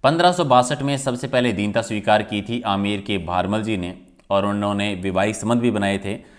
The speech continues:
अपनी पुत्री हरकाबाई का विवाह हुआ था सांबर झील के किनारे पे, तो राइट आंसर आपका सी है। तेजाजी का मुख्य तीर्थ स्थल बता दीजिए। परबसर, जहाँ पर उनका मुख्य मेला बढ़ता है, ठीक है, और खरनाल, ये खरनाल जो है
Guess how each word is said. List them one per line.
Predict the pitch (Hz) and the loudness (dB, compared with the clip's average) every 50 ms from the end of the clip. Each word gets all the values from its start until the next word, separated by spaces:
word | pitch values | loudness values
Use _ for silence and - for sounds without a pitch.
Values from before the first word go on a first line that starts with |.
| - _ - _ - | -20 _ -12 _ -4
अपनी | - 131 123 127 | -2 0 0 0
पुत्री | 123 127 123 123 135 131 123 | 0 0 -2 -2 -2 -2 -2
हरकाबाई | 117 113 104 104 - 135 131 120 127 123 123 120 | -2 -2 -4 0 2 2 4 4 4 4 2 2
का | - 117 | 0 0
विवाह | 101 98 98 90 92 95 | 0 0 0 2 4 4
हुआ | 101 98 90 92 95 92 | 4 2 2 2 2 2
था | 90 - 90 92 117 139 - - - - _ _ _ _ | 2 0 -2 -2 -2 -4 -8 -16 -20 -20 _ _ _ _
सांबर | - - - 139 139 143 147 139 131 127 | -14 -8 -4 -2 -2 0 2 2 0 0
झील | 98 98 104 107 104 101 | -2 -2 -2 -2 -2 -2
के | 113 104 | -2 -4
किनारे | 92 - 95 92 92 90 92 98 98 | -4 -2 -2 0 0 0 0 0 -2
पे, | 95 - 101 107 | -2 -4 -4 -4
तो | 104 104 98 | -4 -4 -2
राइट | 87 87 87 87 85 87 | 0 0 0 0 -2 -4
आंसर | 85 87 - - 87 | -4 -4 -4 -6 -6
आपका | 87 - - 92 87 | -6 -4 -2 -4 -2
सी | - - 113 98 | -2 -4 -4 -4
है। | 80 80 - - - - - _ - _ _ - _ _ _ _ - - | -6 -8 -12 -16 -20 -20 -20 _ -20 _ _ -20 _ _ _ _ -4 0
तेजाजी | 120 127 131 143 143 147 143 156 151 | 0 2 4 6 6 6 6 2 0
का | 151 151 151 | 2 2 2
मुख्य | 139 135 139 131 - 143 135 | 2 2 0 -2 -2 -2 -2
तीर्थ | 139 - - 156 160 151 151 | -2 -2 -4 -4 -2 -2 -4
स्थल | 131 - - 120 110 | -6 -2 -2 0 0
बता | 107 95 104 95 | 2 2 2 2
दीजिए। | 92 90 95 92 101 101 - - - - _ _ _ - _ _ _ _ _ _ _ - - _ _ _ _ | 2 2 -2 -6 -6 -8 -10 -16 -20 -20 _ _ _ -20 _ _ _ _ _ _ _ -20 -20 _ _ _ _
परबसर, | - 120 127 127 143 147 147 151 151 156 160 156 127 104 | 2 2 6 6 4 4 4 2 0 0 0 -2 -4 -2
जहाँ | 107 107 110 113 | 0 0 0 0
पर | 110 113 | 0 0
उनका | 117 117 117 - 123 113 | 0 0 0 2 2 2
मुख्य | 110 107 110 104 - 117 110 | 2 2 0 -2 -2 -2 -2
मेला | 107 104 101 104 113 117 | 0 0 2 2 4 2
बढ़ता | 104 104 104 - 107 101 | 2 0 0 0 0 0
है, | 113 131 - - - - - _ _ _ _ _ | 0 -4 -8 -12 -18 -20 -20 _ _ _ _ _
ठीक | - 95 95 135 | -10 -6 -4 -4
है, | 139 139 - - - - _ _ | -6 -6 -8 -14 -20 -20 _ _
और | - 113 113 | 0 0 0
खरनाल, | - - 135 123 113 120 120 113 104 90 | 0 -2 -2 0 2 4 4 4 4 2
ये | 90 98 104 104 | 0 -4 -6 -6
खरनाल | - - - 123 107 107 117 117 117 123 139 151 151 151 | -8 -4 -2 -2 -2 0 0 2 4 4 4 4 2 0
जो | 131 123 120 104 | 0 0 -2 -2
है | 95 98 95 87 82 82 95 - - | -2 -2 -2 -2 0 -2 -4 -6 -10